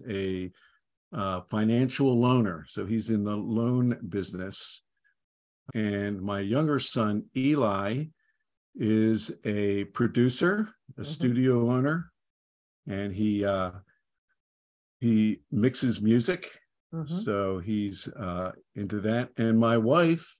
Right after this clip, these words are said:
Speaker 1: and I own an ice cream store, which she runs.
Speaker 2: Okay.
Speaker 1: Um,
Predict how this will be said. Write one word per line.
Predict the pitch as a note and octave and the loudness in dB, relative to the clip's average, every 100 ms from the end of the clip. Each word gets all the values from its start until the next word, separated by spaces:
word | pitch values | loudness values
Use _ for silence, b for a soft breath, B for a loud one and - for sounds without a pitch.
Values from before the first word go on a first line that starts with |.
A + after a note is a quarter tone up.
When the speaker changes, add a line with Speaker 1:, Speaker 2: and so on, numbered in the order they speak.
| - | -8
Speaker 1:
and | A#2 G#2 | -4 -2
I | G#2 G#2+ G#2+ A2 | 0 0 0 0
own | B2+ A2+ | 0 2
an | G#2+ G2+ G#2+ | 0 -2 0
ice | C#3 - | 0 0
cream | B2+ G#2+ | -2 -2
store, | - - F#2+ G2 G2 A2 | -2 -6 -2 -2 -2 -2
which | G#2+ A#2 | -2 -2
she | - - - D3+ D3 | -2 -8 -2 0 2
runs. | B2 B2 F2+ E2 F2 - - - | 2 2 0 -6 -10 -12 -12 -8
Speaker 2:
Okay. | G3+ - E3 A#3 - G3 | -8 -2 -2 -2 -6 -8
Speaker 1:
Um, | A2+ G#2+ G2+ G2 F#2 | -4 -2 -2 -4 -8